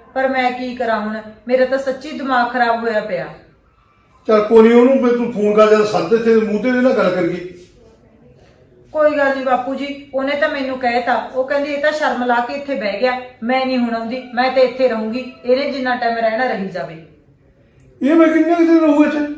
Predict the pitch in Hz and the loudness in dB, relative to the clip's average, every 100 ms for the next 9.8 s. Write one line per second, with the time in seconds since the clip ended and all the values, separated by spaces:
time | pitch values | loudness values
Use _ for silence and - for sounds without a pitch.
0 | - 254 262 302 320 277 269 285 294 330 | -8 0 2 4 2 2 2 4 4 2
1 | - 247 240 277 277 269 233 240 247 240 | -4 4 6 6 4 2 0 -4 -4 -6
2 | 233 269 262 226 277 269 269 269 277 269 | -2 0 2 2 0 0 0 2 4 4
3 | 262 247 247 254 262 277 - - 254 262 | 2 0 -2 -6 -8 -10 -14 -6 0 2
4 | 254 254 254 233 226 208 196 - 196 165 | 2 0 0 0 -4 -4 -6 -8 -12 -14
5 | - 277 277 247 240 240 247 254 240 247 | 2 8 10 10 10 10 8 6 6 8
6 | 247 240 240 240 262 262 247 262 262 254 | 8 10 10 8 6 6 8 8 8 8
7 | 269 311 320 320 311 320 311 302 311 302 | 8 8 8 6 4 4 6 6 4 4
8 | 262 240 277 277 330 330 - - - 330 | 4 4 2 6 6 6 0 -10 4 6
9 | 370 370 339 277 277 269 254 233 | 8 8 8 6 6 6 6 8